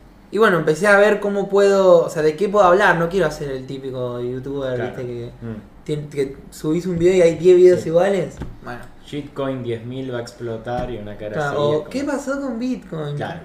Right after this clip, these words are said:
Speaker 1: ¿Va a subir Bitcoin? Bueno, eso no me
Speaker 2: Claro.
Speaker 1: copa a mí. Eh, me copa hablar de los N F Ts, de, de tokens, de esas cosas. Y bueno, estoy viendo cómo lo hago en YouTube.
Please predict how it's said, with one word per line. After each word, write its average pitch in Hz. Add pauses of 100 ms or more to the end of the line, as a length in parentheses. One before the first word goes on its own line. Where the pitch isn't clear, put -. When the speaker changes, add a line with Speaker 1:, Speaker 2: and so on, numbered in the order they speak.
(120)
Speaker 1:
¿Va 247
a 262
subir 262
Bitcoin? 277
Bueno, 180
eso 190
no 196
me 180
Speaker 2:
Claro. 185
Speaker 1:
copa 143
a 139
mí. 127 (420)
Eh, 123
me 131
copa 190
hablar 208
de 220
los 170
N 190
F 156
Ts, 180
de, 127
de 123
tokens, 147
de 127
esas 147
cosas. 180 (460)
Y 131
bueno, 180
estoy 170
viendo 180
cómo 175
lo 165
hago 165
en 147
YouTube. 151